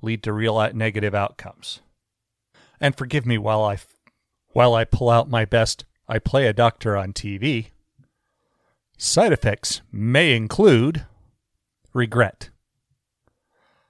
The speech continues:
Regret for the chances not taken and the experience you missed as you move into a time of your life where you can't try them for a hundred different reasons. And possibly more importantly in my mind,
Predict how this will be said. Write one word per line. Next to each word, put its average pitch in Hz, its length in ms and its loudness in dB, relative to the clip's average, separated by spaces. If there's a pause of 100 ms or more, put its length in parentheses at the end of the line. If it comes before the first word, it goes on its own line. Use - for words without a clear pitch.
(1080)
Regret 135 440 4
for 160 100 -2
the 156 80 2
chances 131 580 2
not 127 240 2
taken 107 440 -2
and 101 100 -4
the 104 80 -4
experience 123 600 -2
you 117 80 -2
missed 107 340 0
as 104 140 -6
you 110 80 -4
move 113 200 0
into 113 320 -2
a 104 60 -4
time 120 380 0
of 127 80 -10
your 135 100 -4
life 101 400 -2 (540)
where 113 160 -2
you 120 100 -2
can't 139 320 -4
try 139 260 4
them 101 180 -4 (280)
for 143 160 0
a 127 60 2
hundred 143 340 -6
different 107 320 -6
reasons. - 480 -14 (1600)
And 123 140 2
possibly 151 480 4
more 123 220 0
importantly 123 480 2
in 107 80 0
my 104 100 0
mind, 98 380 -4